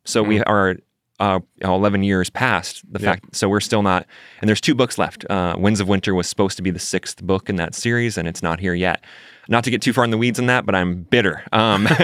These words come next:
Speaker 1: <laughs> anyway, I really like the way, th-, this, for me, when Pierce announced this, I'll go back a little bit. When Pierce announced there's gonna be, hey, a sixth book and a seventh book, the first thing I went to, and what I kind of think is gonna happen, is he's gonna pull a George R R Martin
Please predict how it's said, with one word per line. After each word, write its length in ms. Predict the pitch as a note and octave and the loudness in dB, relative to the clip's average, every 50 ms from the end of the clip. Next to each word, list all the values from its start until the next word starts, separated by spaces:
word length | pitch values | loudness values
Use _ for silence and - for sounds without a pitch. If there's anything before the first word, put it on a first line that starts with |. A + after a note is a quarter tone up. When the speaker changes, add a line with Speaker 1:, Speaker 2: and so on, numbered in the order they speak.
| D#3 | 2
Speaker 1:
<laughs> 100 | D#3 - - D3 C3 C#3 | 2 2 0 0 2 2
anyway, 340 | C#3 C3+ A2 F2+ D#2 - - - - - - - - - - - - - _ _ _ _ _ _ _ B2 | 2 2 2 2 0 -2 -8 -14 -20 -20 -20 -20 -20 -20 -20 -20 -20 -20 _ _ _ _ _ _ _ 0
I 120 | C3+ D3 | 2 2
really 320 | C#3+ C3 D#3 E3+ F#3 F3 | 4 2 4 4 4 2
like 320 | C#3 A#2 A2+ A#2 A2+ - - | 4 4 2 2 0 0 -2
the 100 | A#2 A2 | 0 2
way, 480 | G#2 G#2+ G#2+ G#2 G2+ G2+ G2 F#2+ G2+ - - - - _ - - | 4 4 4 4 4 2 2 0 -2 -6 -12 -18 -18 _ -8 -2
th-, 180 | A#2 C3+ B2 B2 | 0 0 0 2
this, 200 | B2+ D3+ D3+ - | 2 0 0 0
for 100 | - C#3 | -2 0
me, 140 | C3+ D3 D3 | 2 2 2
when 160 | D3 B2+ G#2+ | 2 0 0
Pierce 260 | - - B2 A#2 - | 0 0 0 0 2
announced 400 | A#2 G2+ F#2+ F#2 G2 G2+ - - | 0 2 2 2 2 2 0 0
this, 400 | G#2+ G2 F2 - - - - - - _ - | 0 0 0 0 -4 -8 -10 -12 -16 _ -8
I'll 140 | - G#2 G#2 | -4 -2 0
go 100 | F#2 F#2 | 0 2
back 220 | F2 F2+ F2 - | 2 2 0 0
a 20 | G2 | 0
little 140 | F#2 E2+ D#2+ | -2 -2 0
bit. 200 | E2 E2 E2 - _ _ _ _ _ _ _ _ _ _ | -2 -2 -4 -4 _ _ _ _ _ _ _ _ _ _
When 100 | G#2+ G#2+ | -2 0
Pierce 240 | - D3 D3 - | 2 2 2 2
announced 320 | C3+ G#2+ G2+ G2+ G#2 - - | 2 2 2 2 2 2 0
there's 120 | A2+ F#2+ - | -2 0 0
gonna 100 | G#2+ F2+ | 0 0
be, 200 | F#2 F2+ F2 F2 G2 - | 0 0 0 -2 -4 -2
hey, 200 | A#2 A2+ G2+ F#2 | 2 2 2 2
a 160 | F2 - F#2 | 2 0 -2
sixth 320 | - - - G2 - - | -2 -2 -2 -2 -2 -2
book 160 | - F#2+ F#2 - | -2 -4 -2 -2
and 120 | - G2+ F#2+ | -2 -2 -2
a 60 | F2+ | 0
seventh 280 | - G2 F#2 F2+ E2+ | 0 0 0 0 -2
book, 300 | - F2+ E2+ E2+ - - - _ _ _ _ _ _ _ _ | -2 -2 -2 -2 -4 -8 -18 _ _ _ _ _ _ _ _
the 120 | A#2 A2 G#2 | -2 -2 0
first 300 | - - C#3 C3+ - - | 2 2 2 2 2 2
thing 120 | B2 A2 | 2 4
I 60 | G#2 | 4
went 220 | G2+ G2 G2 F#2 - | 4 2 0 -2 -2
to, 200 | - G2 F#2 F2+ | -2 0 0 2
and 160 | F#2 F#2+ - | 0 0 -2
what 140 | - G#2+ G2 | 0 0 0
I 80 | F#2 | 0
kind 320 | F#2 - - - A#2+ C#3 D3 | 0 -4 -2 -2 0 2 2
of 240 | A#2 F2 - - _ _ _ _ _ - | 0 -2 -4 -12 _ _ _ _ _ -20
think 340 | - - - - D3+ F3 - | -20 -12 -4 -2 -2 0 0
is 80 | - - | -2 -2
gonna 160 | - F2 D#2 | 0 -2 -2
happen, 400 | D#2 E2 E2 D#2+ - - F2+ E2+ | -2 -2 -4 -4 -2 -4 -4 -2
is 300 | E2 E2+ F2 - - - | -2 -4 -4 -6 -8 -12
he's 240 | - - - G#2+ F#2 | -12 -2 -2 -2 0
gonna 180 | - A2 G2+ F#2+ | 2 0 0 0
pull 320 | - - - F#2+ F#2+ F#2+ | -2 -4 -2 0 0 0
a 60 | F#2+ | 0
George 260 | F2 F#2 F#2 F2+ F2 F#2 | 2 2 2 2 2 0
R 120 | F2 F2 | 0 0
R 60 | E2 E2+ | 0 2
Martin 360 | G#2+ D3+ - - F2 D#2+ | 0 0 0 -2 -4 -8